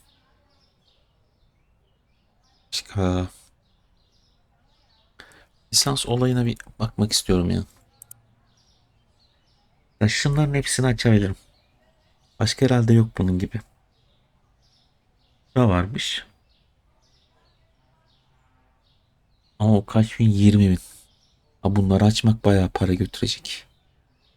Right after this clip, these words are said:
Hani şuraya kadar beş bin, şuraya kadar bayağı para götürecek. Böyle bir şey yapacağım.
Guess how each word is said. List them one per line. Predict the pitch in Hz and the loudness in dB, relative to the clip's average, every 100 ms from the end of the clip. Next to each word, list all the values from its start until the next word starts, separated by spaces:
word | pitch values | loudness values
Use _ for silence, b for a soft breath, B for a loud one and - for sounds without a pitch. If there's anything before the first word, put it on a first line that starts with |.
| _ | _
Hani | 95 | -10
şuraya | 92 - - 117 117 | -8 -8 -4 0 0
kadar | 110 95 90 92 | 0 -2 0 0
beş | 98 - - | -2 -4 -2
bin, | 110 123 127 127 - _ _ _ _ _ _ _ _ _ _ B B B B | 0 0 -4 -8 -12 _ _ _ _ _ _ _ _ _ _ B B B B
şuraya | - - 117 113 104 | -6 -2 4 6 6
kadar | - 104 98 | 4 0 2
bayağı | 95 95 | 2 0
para | - 92 | 0 -2
götürecek. | 90 90 95 95 - - _ _ _ _ _ _ _ _ _ _ _ _ _ _ _ _ _ _ _ | -2 -4 -6 -6 -10 -20 _ _ _ _ _ _ _ _ _ _ _ _ _ _ _ _ _ _ _
Böyle | 131 151 | 0 0
bir | |
şey | 139 101 | 0 -2
yapacağım. | - - | -2 -8